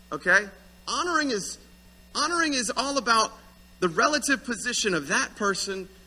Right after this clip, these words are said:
towards your person, okay? And honoring is lifting someone else up and lowering yourself to make sure that they are higher than you in that situation.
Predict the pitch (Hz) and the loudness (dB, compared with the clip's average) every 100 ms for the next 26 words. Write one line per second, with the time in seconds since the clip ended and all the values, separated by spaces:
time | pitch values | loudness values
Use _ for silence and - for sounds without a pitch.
0 | - 190 175 180 143 - 147 139 160 147 | -12 -8 -4 -6 -6 -14 -14 -6 -4 -4
1 | - 127 - - - - 135 123 151 165 | -4 -8 -8 -12 -16 -16 -14 -8 -8 -8
2 | 175 - - - - - - 185 - 214 | -10 -20 -20 -20 -20 -20 -8 -8 -2 0
3 | 311 349 285 165 143 151 160 - - - | 2 2 2 0 -2 -8 -12 -20 -20 -20
4 | - 160 151 170 262 320 302 269 - 277 | -8 -8 -6 0 0 0 0 -2 -2 -4
5 | 247 240 208 202 185 160 - - - 170 | -6 -10 -10 -10 -12 -14 -16 -20 -12 -8
6 | 165 202 220 226 208 185 170 - 208 143 | -6 -4 2 2 2 -2 -4 -4 -2 -2
7 | 120 - - - - - - - - 170 | -6 -16 -20 -20 -20 -20 -20 -12 -6 -4
8 | 185 - - - 277 226 156 143 - - | -4 -4 -10 -8 -2 0 0 -4 -12 -14
9 | 160 170 202 143 - - 185 190 180 165 | -10 -4 -2 -2 -4 -10 -8 -4 -4 -4
10 | 160 156 151 147 151 151 - 151 147 135 | -8 -6 -6 -6 -8 -8 -10 -12 -8 -10
11 | 120 - | -10 -14